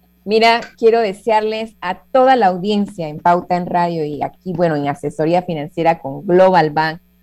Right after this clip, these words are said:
unas felices fiestas, feliz Navidad, de verdad que la puedan pasar en familia, que la disfruten.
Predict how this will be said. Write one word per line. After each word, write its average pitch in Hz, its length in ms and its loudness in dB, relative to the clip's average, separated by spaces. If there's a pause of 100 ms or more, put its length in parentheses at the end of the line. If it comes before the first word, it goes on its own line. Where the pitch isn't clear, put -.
(160)
unas 180 420 -6 (200)
felices 175 480 -4
fiestas, 151 420 -6 (100)
feliz 185 560 -4
Navidad, 156 720 -2
de - 120 -12
verdad 156 260 -4
que 160 60 -2
la 147 140 -4
puedan 165 220 -4
pasar 156 320 -6
en 170 140 -8
familia, 180 680 -4
que 170 120 -12
la 147 160 -6
disfruten. 180 800 -2